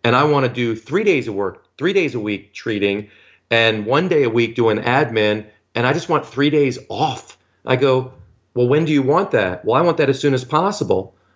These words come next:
"Well, then how much are you doing right now that would be a front desk person's job?" "I'm doing a ton.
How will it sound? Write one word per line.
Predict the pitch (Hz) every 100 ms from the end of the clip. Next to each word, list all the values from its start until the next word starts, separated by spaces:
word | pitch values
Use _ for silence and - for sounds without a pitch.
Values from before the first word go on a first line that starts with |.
| _ _ _
"Well, | 143 147
then | 135
how | 127 - 151 196
much | 180 180
are | 151
you | 131 127
doing | 139 180 175
right | 123 110 117
now | 107
that | 107 107
would | 120
be | 123 113
a |
front | - 143 135 131
desk | 131 123 -
person's | 127 120 110
job?" | 123 147 160 90 - - _ _ _
"I'm | 127 131
doing | 165 156
a | 131 -
ton. | - 180 208 92